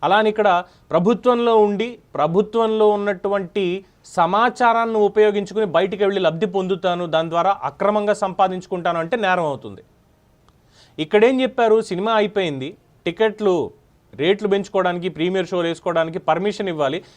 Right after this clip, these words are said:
నేను డిప్యూటీ సీఎం కదా, ఏం సంతకం పెడితే అయిపోయింది. కందుల దుర్గేష్ ఎలాగో మన జనసేన పార్టీ నేత, అందులోని క్యాబినెట్లో మినిస్టర్గా ఉన్నాడు, సినిమాటోగ్రఫీ మంత్రిగా. నేను చెప్తే ఒక మాట, నేను చెప్పను కూడా అక్కర్లేదు, సినిమా పవన్ కళ్యాణ్ గారిది కాబట్టి ఇచ్చేస్తానని ఆయనే నిర్ణయం తీసుకుని ముఖ్యమంత్రి గారికి చెప్పేయచ్చు, క్యాబినెట్లో పెట్టేయచ్చు.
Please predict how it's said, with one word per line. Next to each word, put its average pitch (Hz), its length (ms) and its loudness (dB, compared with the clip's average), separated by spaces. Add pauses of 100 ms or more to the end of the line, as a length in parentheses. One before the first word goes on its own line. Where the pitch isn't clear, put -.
(120)
నేను 156 160 -2
డిప్యూటీ 170 360 0
సీఎం 220 240 -2
కదా, 202 240 2
ఏం 202 320 -2
సంతకం 196 380 -4
పెడితే 196 200 -2
అయిపోయింది. 180 360 -4
కందుల 190 320 -2
దుర్గేష్ 185 380 0
ఎలాగో 175 200 0
మన 156 140 -4
జనసేన 151 360 -4
పార్టీ 175 340 -2
నేత, 165 240 -6
అందులోని 180 380 -4
క్యాబినెట్లో 165 460 -4
మినిస్టర్గా 170 420 -4
ఉన్నాడు, 175 220 -6
సినిమాటోగ్రఫీ 160 640 -6
మంత్రిగా. 165 300 -4 (380)
నేను 160 240 -2
చెప్తే 156 220 0
ఒక 190 180 2
మాట, 175 260 -2
నేను 170 240 -4
చెప్పను 165 260 0
కూడా 233 160 4
అక్కర్లేదు, 220 520 0 (520)
సినిమా 185 260 0
పవన్ 208 320 0
కళ్యాణ్ 220 220 0
గారిది 202 240 2
కాబట్టి 196 340 0
ఇచ్చేస్తానని 214 500 -2
ఆయనే 190 240 -2
నిర్ణయం 196 340 -4
తీసుకుని 190 300 -4
ముఖ్యమంత్రి 190 400 -4
గారికి 170 240 -2
చెప్పేయచ్చు, 180 320 -6
క్యాబినెట్లో 175 480 -4
పెట్టేయచ్చు. 160 540 -6